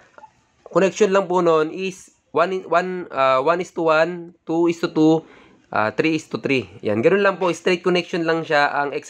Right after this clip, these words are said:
L R to X L R. Kaya hindi na natin isasama. Pero yun yung connection yun.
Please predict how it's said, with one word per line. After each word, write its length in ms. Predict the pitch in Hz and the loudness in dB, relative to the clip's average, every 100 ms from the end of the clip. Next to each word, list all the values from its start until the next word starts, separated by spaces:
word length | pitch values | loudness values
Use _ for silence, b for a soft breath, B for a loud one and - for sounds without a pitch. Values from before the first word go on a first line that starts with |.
| 147 | -4
L 80 | |
R 160 | 143 139 | -4 -4
to 80 | 135 | -4
X 240 | 139 - | -4 -4
L 80 | 123 | -4
R. 160 | 120 113 | -4 -2
Kaya 160 | 123 | -2
hindi 160 | 127 135 | -2 -2
na 160 | 131 | -4
natin 80 | 127 | -6
isasama. 560 | 127 117 127 120 117 110 B B | -10 -4 -2 0 -2 -4 B B
Pero 160 | - 156 | 0 0
yun 320 | 160 160 160 | 0 0 -2
yung 80 | 143 | 0
connection 400 | 139 - 123 117 | -2 -4 -6 -6
yun. 240 | 107 98 | -6 -10